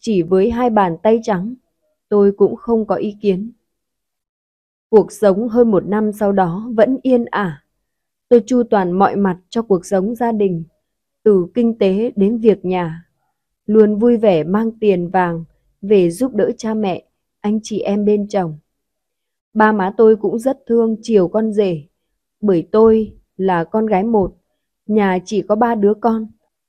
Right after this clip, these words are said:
Ba má luôn căn dặn tôi phải đối xử tốt với nhà chồng. Anh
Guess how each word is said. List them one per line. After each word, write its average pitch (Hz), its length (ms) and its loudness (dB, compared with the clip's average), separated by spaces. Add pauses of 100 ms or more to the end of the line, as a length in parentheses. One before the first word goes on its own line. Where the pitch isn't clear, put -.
(360)
Ba 214 180 2
má 196 360 -2
luôn 233 380 4
căn 226 220 0
dặn 214 300 -2
tôi 226 280 -2 (460)
phải 180 240 0
đối 185 260 2
xử 220 340 -4
tốt 277 200 4 (160)
với 208 140 0
nhà 240 280 -2
chồng. 170 260 -4 (1400)
Anh 208 380 -2